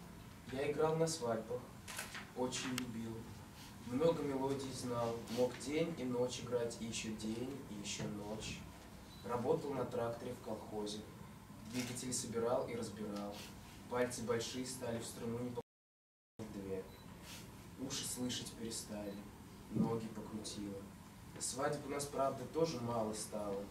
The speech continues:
но я скрипку люблю. Для смычка волос у лучшего жеребца срезал, сам чистил,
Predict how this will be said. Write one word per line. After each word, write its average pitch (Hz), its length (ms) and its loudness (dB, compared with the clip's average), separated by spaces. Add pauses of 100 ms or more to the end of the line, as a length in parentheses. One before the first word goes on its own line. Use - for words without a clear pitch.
(340)
но 113 80 0
я 123 140 4
скрипку 147 460 -4
люблю. 120 440 -4 (500)
Для 127 80 -2
смычка 127 360 0
волос 139 540 2
у 123 160 -4
лучшего 123 300 -2
жеребца 123 480 0
срезал, 107 440 -2
сам 117 280 2
чистил, 120 500 -4